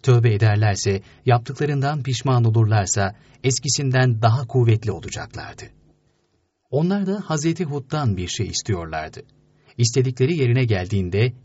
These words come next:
iman edeceklerdi şüphesiz. Bu onlar için apaçık bir delildi. Israrla, "Şu bahsettiğin azap hani nerede?" diye soruyorlar, dilleriyle felakete davetiye çıkarıyorlardı. Bir gün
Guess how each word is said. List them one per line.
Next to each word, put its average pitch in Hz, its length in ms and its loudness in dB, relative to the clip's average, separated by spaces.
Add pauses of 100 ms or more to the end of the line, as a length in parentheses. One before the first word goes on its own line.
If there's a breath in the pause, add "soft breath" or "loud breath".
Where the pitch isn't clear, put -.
iman 127 380 0
edeceklerdi 90 680 -8
şüphesiz. - 680 -6 (500)
Bu 180 200 4
onlar 165 280 -2
için 139 380 -2 (100)
apaçık 147 500 -4
bir 120 200 0
delildi. 92 520 -4 (500)
Israrla, 113 640 0 (300 loud breath)
"Şu 165 280 0
bahsettiğin 160 680 -4
azap 123 440 4
hani 139 340 0
nerede?" 117 400 0
diye 87 200 -6
soruyorlar, 98 680 -2 (300 loud breath)
dilleriyle 147 540 0
felakete 127 680 0
davetiye 110 460 2
çıkarıyorlardı. 78 840 -8 (960)
Bir 202 180 -2
gün 127 300 0